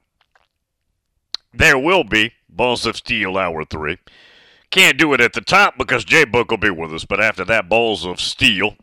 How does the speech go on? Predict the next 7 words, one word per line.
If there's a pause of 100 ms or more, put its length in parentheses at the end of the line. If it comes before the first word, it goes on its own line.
Yes,
your
nominations,
just
hold
'em, (680)
and